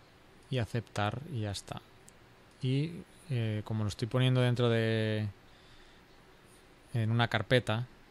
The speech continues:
llamada puentes, porque luego lo voy a exportar por, para enviárselo a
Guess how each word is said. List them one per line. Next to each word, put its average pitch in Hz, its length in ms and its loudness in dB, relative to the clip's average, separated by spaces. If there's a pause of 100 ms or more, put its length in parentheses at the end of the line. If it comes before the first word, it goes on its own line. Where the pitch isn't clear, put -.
(260)
llamada 104 360 0
puentes, 117 580 0
porque 104 240 -4
luego 107 180 2
lo 110 80 4
voy 110 140 2
a 107 60 2
exportar 107 680 -2 (1600)
por, 110 160 -4
para 107 220 -2
enviárselo 104 760 0
a 95 380 -2